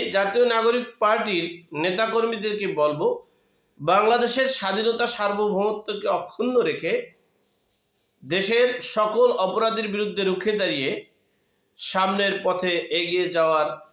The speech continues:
আহ্বান করছি। আপনারা এমন কোনো কর্ম করিয়েন না যে কর্মের জন্য দেশে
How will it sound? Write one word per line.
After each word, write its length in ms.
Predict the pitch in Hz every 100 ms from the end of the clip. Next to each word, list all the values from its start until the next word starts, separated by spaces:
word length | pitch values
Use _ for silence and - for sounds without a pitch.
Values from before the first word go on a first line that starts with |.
| -
আহ্বান 380 | 147 147 151 143
করছি। 300 | 135 127 - 110 - - 156
আপনারা 380 | - 220 226 233 247 240 - _ _ _ -
এমন 260 | 202 262 320 311
কোনো 140 | 311 294
কর্ম 220 | 247 247 240 220
করিয়েন 240 | 226 214 190
না 60 | 185 185
যে 60 | 196 190
কর্মের 380 | 208 220 262 208
জন্য 240 | 214 208 147 120 - _ _ _
দেশে 380 | 139 202 226